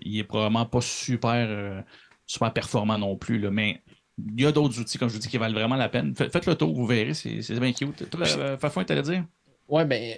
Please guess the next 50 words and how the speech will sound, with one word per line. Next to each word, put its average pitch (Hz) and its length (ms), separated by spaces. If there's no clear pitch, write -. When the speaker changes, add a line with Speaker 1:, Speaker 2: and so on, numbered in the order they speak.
Speaker 3:
en 131 160
fait, - 240
euh, 113 600
bon, - 140
d'un 120 260
point 147 240
de 147 120
vue 185 400
de 113 140
sécurité, 110 680
c'est - 160
sûr 170 240
que 110 80
si - 180
tu - 160
prends 165 160
une 160 120
image 113 440
ou 110 80
du 95 160
texte 120 320
que 107 60
tu - 500
détiens 107 460
puis - 140
tu - 160
le 98 40
mets 117 200
sur - 120
cette - 200
plateforme-là, 98 640
comme 104 240
le 98 160
P 95 100
D 95 180
F - 60
qu'on 98 140
parlait 95 180
tantôt 95 400
pour 98 300
essayer 95 240
d'aller 90 300
le 92 180
transformer 92 380
en 85 100
Word, 107 180
des 95 80
choses 98 220
comme 80 160
ça, 151 180